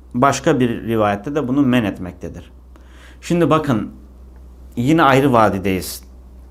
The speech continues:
Kimlerle bir-, birlikte? Bunu iman küfür babında sayanlarla birlikte. Şimdi mesele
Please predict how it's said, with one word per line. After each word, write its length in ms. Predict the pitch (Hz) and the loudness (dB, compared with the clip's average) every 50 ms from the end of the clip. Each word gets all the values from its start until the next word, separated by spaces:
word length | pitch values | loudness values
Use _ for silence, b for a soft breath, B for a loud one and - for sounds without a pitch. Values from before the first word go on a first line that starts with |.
| - - - - - - | -20 -20 -20 -20 -18 -6
Kimlerle 580 | - 131 127 123 131 143 147 143 120 110 101 | 0 4 4 6 6 6 4 4 2 2 0
bir-, 280 | 107 104 - - - 98 | 0 -4 -6 -8 -6 -4
birlikte? 420 | 101 101 101 - - - 156 156 - b b b b b b b b b b b b b b b b - - | -4 -4 -4 -6 -6 -6 -6 -6 -8 b b b b b b b b b b b b b b b b -16 -4
Bunu 360 | 110 117 123 135 156 156 - - | 0 2 4 4 4 2 0 0
iman 360 | - 123 123 123 131 143 139 131 | 2 4 4 6 6 4 4 2
küfür 340 | 135 131 127 147 131 113 | 0 -4 -4 -2 -2 2
babında 520 | 113 110 110 107 110 107 113 127 156 175 160 - - - - - - - | 2 4 4 2 2 0 0 0 0 -2 -2 -8 -14 -20 -20 -20 -20 -20
sayanlarla 680 | - - - 123 110 104 101 101 95 90 90 92 87 | -20 -6 -2 0 0 0 0 -2 -2 -2 -4 -4 -6
birlikte. 280 | 85 87 85 - - 98 | -8 -10 -12 -10 -10 -6
Şimdi 220 | - 135 127 123 | -4 -2 0 2
mesele 560 | 123 131 139 135 - 151 147 170 185 196 190 | 2 2 2 2 0 0 2 2 0 0 -2